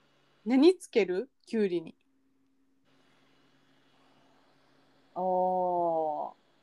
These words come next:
Speaker 2: 一択かな。
Speaker 1: へー。なんすか？
Speaker 2: 梅。
Speaker 1: へー。
Speaker 2: 梅ペーストみたいなやつ。
Speaker 1: あ、そうなんや。
Speaker 2: でも、あんまり一本丸々かじるとかっていう光景が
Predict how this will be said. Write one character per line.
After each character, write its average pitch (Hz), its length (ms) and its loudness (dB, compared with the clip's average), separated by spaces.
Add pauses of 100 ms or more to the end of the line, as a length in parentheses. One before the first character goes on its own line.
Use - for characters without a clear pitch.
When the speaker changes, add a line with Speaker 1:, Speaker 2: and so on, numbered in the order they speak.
(340)
Speaker 2:
一 240 120 -4 (140)
択 233 240 -2
か 156 320 -6 (840)
な。 262 60 6
Speaker 1:
へ 349 560 10
ー。 330 40 -4 (560)
な 202 80 -10
ん 208 60 -10
す - 80 -20
か？ - 180 -16 (420)
Speaker 2:
梅。 226 360 -2 (1040)
Speaker 1:
へ 262 80 6
ー。 349 40 12 (1040)
Speaker 2:
梅 247 220 2
ペ 247 200 -2
ー 208 80 -8
ス - 80 -20
ト 156 100 -12
み 151 80 -18
た 135 100 -12
い 123 60 -14
な 117 80 -20
や 151 80 -14
つ。 - 20 -20 (400)
Speaker 1:
あ、 220 100 -18 (360)
そ 285 160 -10
う 269 60 -4
な 226 160 -4
ん 185 120 -6
や。 180 240 -8 (1600)
Speaker 2:
で 240 80 -2
も、 202 100 4
あ 202 40 4
ん 269 40 0
ま 370 60 -8 (200)
り 359 80 0
一 330 260 2
本 247 160 4
丸 220 180 -4
々 240 200 2
か 247 220 -8
じ 277 120 -4
る 277 120 -4
と - 100 -4
か 214 60 -6
っ - 40 -10
て 233 120 0
い - 20 2
う - 40 -20
光 233 300 2
景 220 180 0
が 220 100 -12